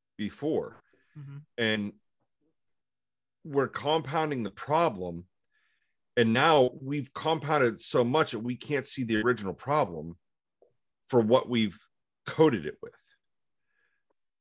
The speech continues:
Speaker 1: Now you gotta peel back those different things. You,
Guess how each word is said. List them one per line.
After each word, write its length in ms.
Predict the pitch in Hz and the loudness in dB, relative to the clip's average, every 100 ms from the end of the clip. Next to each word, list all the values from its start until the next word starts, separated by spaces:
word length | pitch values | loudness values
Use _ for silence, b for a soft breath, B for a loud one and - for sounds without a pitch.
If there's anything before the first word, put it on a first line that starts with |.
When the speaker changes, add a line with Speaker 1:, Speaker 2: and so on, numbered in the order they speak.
| _ _ _ _ - | _ _ _ _ -10
Speaker 1:
Now 320 | 113 139 175 | 0 4 6
you 140 | 170 131 | 6 6
gotta 180 | 135 | 2
peel 280 | - - 160 | 2 2 2
back 380 | 123 123 143 - | 2 0 0 0
those 340 | 110 107 - - | 0 0 -4 -6
different 340 | 117 98 90 | -6 -6 -2
things. 340 | 147 143 90 87 | 2 2 0 -6
You, 160 | 120 | -6